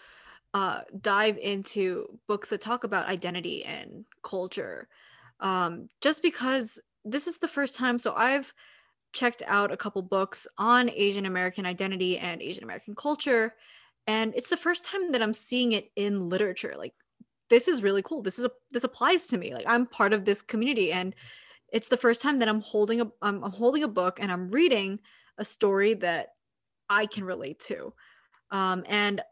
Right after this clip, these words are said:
definitely those books that you mentioned, we'll be linking it all in our show notes. Uh, so guys, definitely check that out. And I have to agree. I love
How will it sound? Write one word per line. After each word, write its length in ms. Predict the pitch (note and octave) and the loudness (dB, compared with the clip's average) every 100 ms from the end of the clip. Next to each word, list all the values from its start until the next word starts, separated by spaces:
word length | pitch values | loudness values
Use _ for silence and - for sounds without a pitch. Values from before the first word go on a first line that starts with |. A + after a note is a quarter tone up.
| _ G3 | _ -2
definitely 440 | A3+ A3+ C4 C4+ | 0 2 2 0
those 280 | B3+ A3 G#3 | 4 4 2
books 340 | G#3+ B3+ B3+ - | 4 2 2 0
that 180 | G3 | 0
you 160 | F#3+ B3+ | 2 2
mentioned, 440 | C4+ C4 C4 C#4 | 2 2 2 0
we'll 180 | A#3 B3 | 4 2
be 120 | A#3+ | 6
linking 300 | G#3 G3+ G#3+ | 4 4 0
it 140 | G3 - _ _ - | -2 -4 _ _ 0
all 320 | A3+ C4 B3+ | 2 4 4
in 120 | G3+ | 2
our 120 | F#3+ F#3 | -2 -4
show 220 | - F#3 | -4 -6
notes. 380 | D#3 F#2+ - - - - _ | -6 -10 -14 -18 -20 -20 _
Uh, 200 | G3 F3+ | 2 2
so 160 | F3+ G#3 | 2 0
guys, 280 | G#3 G3+ G3 | 4 4 2
definitely 320 | G3+ A#3 G#3 | -2 -2 -4
check 240 | - A3 | -2 -4
that 260 | F#3 G3 G3 | 0 2 4
out. 280 | - A2 - _ _ G#2+ - _ - | 4 -2 -6 _ _ -20 -20 _ -4
And 420 | A3 A3+ A3+ A3+ - _ _ _ _ - | -2 0 0 -2 -8 _ _ _ _ 2
I 160 | A#3+ D4 | 6 8
have 360 | E4+ D4+ C#4+ C#4+ | 6 4 2 2
to 140 | D4+ | 0
agree. 280 | B3 A#3+ C#4 | 2 2 4
I 160 | G3 | 4
love 560 | A3+ G#3 G#3 A3 A#3 - | 2 2 2 2 2 -4